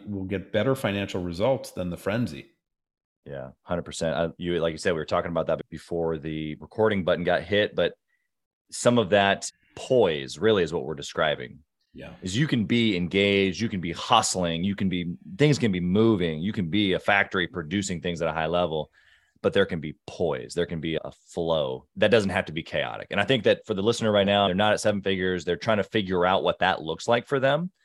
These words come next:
Speaker 2: I'd love for you to take that moment before we move on to the speed round real quick here. How does the listener today,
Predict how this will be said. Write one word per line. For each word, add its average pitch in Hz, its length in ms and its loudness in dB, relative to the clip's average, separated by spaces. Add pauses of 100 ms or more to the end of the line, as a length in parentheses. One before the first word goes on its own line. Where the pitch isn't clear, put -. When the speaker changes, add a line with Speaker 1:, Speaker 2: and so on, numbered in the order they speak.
(400)
Speaker 2:
I'd 113 120 6
love 139 240 8
for 156 80 4
you 139 100 6
to 110 60 -2
take 98 280 -2
that 107 220 6
moment 107 260 2
before 107 220 0
we 98 60 2
move 98 120 4
on 92 80 0
to - 60 -10
the 85 80 -6
speed 104 240 -4
round 87 180 0
real 82 100 -4
quick 98 180 -2
here. 82 300 -2 (600)
How 160 300 2
does 113 300 -2
the 110 120 6
listener 107 380 2
today, 85 760 0